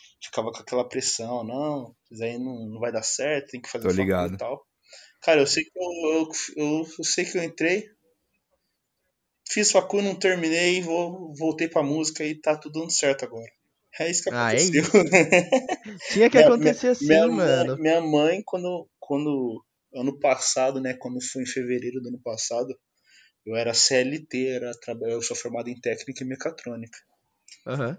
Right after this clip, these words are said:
Speaker 1: Então, quando foi em fevereiro do ano passado que eu cheguei e falei, "Ó, tô abrindo mão, tô saindo da empresa e a partir de hoje eu vou viver só da música."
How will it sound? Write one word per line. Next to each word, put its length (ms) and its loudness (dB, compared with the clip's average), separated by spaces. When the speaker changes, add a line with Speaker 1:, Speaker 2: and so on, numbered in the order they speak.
Speaker 1:
Então, 120 -8
quando 220 -8
foi 260 -4
em 220 -2
fevereiro 420 -8
do 80 -8
ano 160 -6
passado 560 -6
que 140 -12
eu 340 -10
cheguei 320 -10
e 40 -8
falei, 220 -4
"Ó, 220 -2
tô 460 -6
abrindo 500 -10
mão, 200 -8
tô 100 -12
saindo 240 -8
da 80 -8
empresa 500 -12
e 60 -8
a 60 -8
partir 280 -8
de 100 -12
hoje 100 -8
eu 60 -10
vou 180 -10
viver 260 -12
só 180 -6
da 120 -8
música." 520 -10